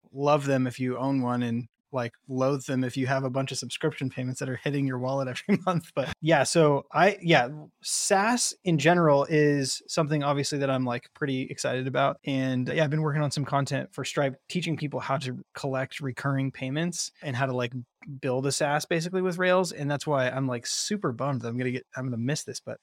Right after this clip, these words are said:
we'll be on a family vacation that we planned a super long time ago, even before the conference was announced. So yeah, but I'll be missing all, all my, all my homies that are gonna be in, it's in, is it in Hollywood or it's just in L A somewhere?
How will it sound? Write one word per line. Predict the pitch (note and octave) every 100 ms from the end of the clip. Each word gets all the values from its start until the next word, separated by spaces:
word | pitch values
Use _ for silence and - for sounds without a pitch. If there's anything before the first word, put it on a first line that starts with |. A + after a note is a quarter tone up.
| -
we'll | F3
be | A3
on | A3
a |
family | - G3 G3+
vacation | F3+ E3+ F3+ E3 -
that | D#3
we | D3
planned | - E3 F3
a |
super | D#3+ F#3 F#3 G3
long | F#3
time | F3 E3 D#3+
ago, | D#3 D3+
even | D3+ D3+ F#3
before | F#3+ F#3+ F3+
the | F#3 F#3 - - -
conference | - D#3+ D3+ D#3
was | D3+ D3
announced. | C#3 C3 C3 B2+
So | C3+ A#2+ A#2+
yeah, | E3 B2 A2+ -
but | E3
I'll | E3+
be | G3
missing | F3 E3+ F#3
all, | E3+ E3
all | D#3 D#3
my, | D#3 D3+ C#3+
all | C#3 C#3+
my | C#3+
homies | A#2 D3 D#3+ B2+
that | B2+ B2+
are |
gonna | B2+ C3
be | C3 C3 B2+ - -
in, | D#3 C#3 C3 - - _
it's | - - - _
in, | F#3+ F3 E3 - -
is | F3 F3+
it |
in | G3
Hollywood | G#3 F#3 F3 A3+ C#4+
or | B3+
it's | E3+
just | E3+ -
in | F3 D#3+
L | D#3 D3+
A | D#3+
somewhere? | E3+ F#3+ F#3+ G3 G3+